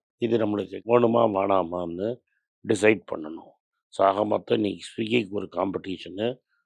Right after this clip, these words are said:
இன்னொரு தமிழ்நாடு மெட்ராஸ் பேஸ்ட் ஜுவல்லர் பப்ளிக் இஷ்யூ போட போறாரு. அடுத்த செய்தி,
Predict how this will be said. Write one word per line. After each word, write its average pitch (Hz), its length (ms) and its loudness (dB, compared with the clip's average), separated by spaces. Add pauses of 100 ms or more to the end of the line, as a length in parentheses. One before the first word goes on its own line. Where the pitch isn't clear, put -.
(240)
இன்னொரு 127 380 4
தமிழ்நாடு 117 640 4
மெட்ராஸ் 107 440 4
பேஸ்ட் 101 300 -4
ஜுவல்லர் 101 380 -4
பப்ளிக் 104 420 -6
இஷ்யூ - 280 -10
போட 101 220 -10
போறாரு. - 460 -10 (840)
அடுத்த 123 320 4
செய்தி, 101 460 -2